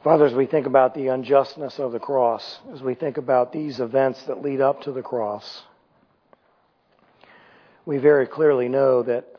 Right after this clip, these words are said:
Jesus could have escaped if he wanted to. We know that Jesus could have called down a myriad of angels to defeat the army before him. We know that Jesus could have just waved his arm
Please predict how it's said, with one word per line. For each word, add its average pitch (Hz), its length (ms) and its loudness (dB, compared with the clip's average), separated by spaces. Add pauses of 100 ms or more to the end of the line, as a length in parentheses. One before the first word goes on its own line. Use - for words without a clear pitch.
(920)
Jesus 143 420 -4
could 190 240 2
have 143 100 -4
escaped 127 600 -4
if 123 120 -10
he 127 100 -8
wanted 123 360 -2
to. 104 280 -14 (2250)
We 143 120 -4
know 139 160 4
that 127 140 0
Jesus 131 380 -6
could 156 140 -8
have 127 80 -6
called 131 240 4
down 131 240 0
a 127 60 -2
myriad 135 340 0
of 117 140 -4
angels 123 460 -4
to 131 100 -10
defeat 131 320 -8
the 147 100 -10
army 131 300 -2
before 127 420 -6
him. 123 140 -6
We 131 100 -6
know 139 160 2
that 135 120 -2
Jesus 143 440 -6 (460)
could 160 140 -2
have 151 100 4
just 160 320 2
waved 156 400 2
his 160 180 -2
arm 135 400 2